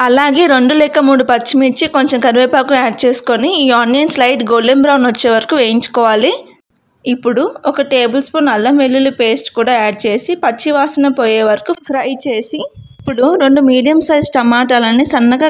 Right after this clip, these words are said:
కట్ చేసుకొని యాడ్ చేసుకోవాలి. అలాగే కట్ చేసి పెట్టుకున్న కొత్తిమీర కూడా యాడ్ చేసుకొని ఒక టూ మినిట్స్ మీడియం ఫ్లేమ్లో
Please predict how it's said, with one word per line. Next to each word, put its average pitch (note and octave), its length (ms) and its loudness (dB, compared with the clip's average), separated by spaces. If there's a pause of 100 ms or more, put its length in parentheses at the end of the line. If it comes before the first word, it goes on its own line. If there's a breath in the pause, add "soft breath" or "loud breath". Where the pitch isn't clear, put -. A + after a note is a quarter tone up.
కట్ A#3 220 -2
చేసుకొని B3 540 0
యాడ్ A#3 280 -2
చేసుకోవాలి. A#3 640 0 (640)
అలాగే A3+ 400 -2 (600 loud breath)
కట్ A#3 220 -4
చేసి D#4+ 260 -2
పెట్టుకున్న C4+ 400 0 (140)
కొత్తిమీర B3 440 0
కూడా B3+ 200 0
యాడ్ A3 200 -6
చేసుకొని A3+ 520 -2 (600 loud breath)
ఒక C4 140 0 (100)
టూ C4+ 60 2 (140)
మినిట్స్ C4+ 360 -2
మీడియం B3+ 340 0
ఫ్లేమ్లో B3+ 360 0